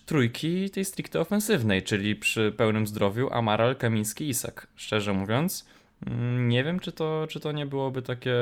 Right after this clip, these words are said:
głupie rozwiązanie, mm,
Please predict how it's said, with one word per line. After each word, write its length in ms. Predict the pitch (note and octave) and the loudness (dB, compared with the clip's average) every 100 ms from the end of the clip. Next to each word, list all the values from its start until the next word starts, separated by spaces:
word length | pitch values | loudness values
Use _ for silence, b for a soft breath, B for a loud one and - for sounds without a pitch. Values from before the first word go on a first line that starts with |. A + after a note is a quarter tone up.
| A#2+ A#2 | 2 0
głupie 240 | A#2+ A#2 | -2 0
rozwiązanie, 640 | A2+ A2+ G#2+ G#2+ C3+ F#3+ b b b b - | 0 0 0 0 0 -2 b b b b -8
mm, 800 | B2+ C3 C#3 C#3 C#3 C#3+ C#3+ C#3+ | -4 -2 -2 -2 -4 -4 -4 -6